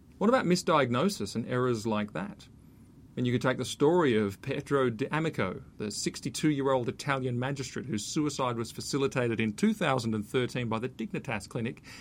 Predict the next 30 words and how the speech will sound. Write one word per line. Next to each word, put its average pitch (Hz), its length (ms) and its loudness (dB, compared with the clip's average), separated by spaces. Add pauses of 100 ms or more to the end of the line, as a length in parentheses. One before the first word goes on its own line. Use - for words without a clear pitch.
in 156 200 2
Basel, 123 380 2
Switzerland. 135 600 -4 (580)
Now, 139 60 0
D'Amico 147 480 4
had 113 80 4
been 117 180 0
diagnosed 120 640 2
by 110 100 2
both 104 300 -2
Italian 160 560 -4
and 101 180 -4
Swiss - 380 -6
doctors 127 400 -2
with 104 100 -6
a 104 60 -2
life-threatening 104 800 -4
illness, 123 380 -4 (320)
a 113 120 0
diagnosis 147 960 4
which - 200 -10
turned 156 360 2
out 139 180 4
upon 117 240 0
the 113 80 -2
subsequent 135 540 -2
autopsy 143 500 0
to 113 120 -4
be 107 180 -2
entirely 107 1040 -2